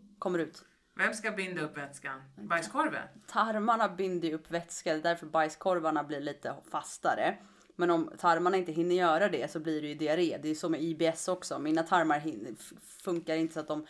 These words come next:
Speaker 1: binder upp vätskan så att det formas bajskorvar. Så när jag får en I B S-attack, då kissar jag från stjärten.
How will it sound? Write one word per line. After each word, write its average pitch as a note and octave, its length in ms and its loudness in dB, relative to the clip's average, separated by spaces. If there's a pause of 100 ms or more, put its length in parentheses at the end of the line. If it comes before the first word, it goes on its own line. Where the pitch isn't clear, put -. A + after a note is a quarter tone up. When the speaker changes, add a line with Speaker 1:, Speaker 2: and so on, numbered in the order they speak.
(180)
Speaker 1:
binder D#3+ 320 2
upp D#3 140 0
vätskan E3 520 0
så F3 60 -10
att D#3+ 60 -10
det - 60 -20
formas D3+ 640 0 (600)
bajskorvar. D#3 560 2
Så F3+ 140 -2
när D#3+ 100 4
jag E3 120 2
får F#3+ 200 4
en E3+ 100 2
I D#3+ 80 2
B D#3 100 2
S-attack, D#3 580 2
då D#3 240 2
kissar E3 320 -4
jag C#3 60 -2
från D#3 120 -2
stjärten. - 300 -6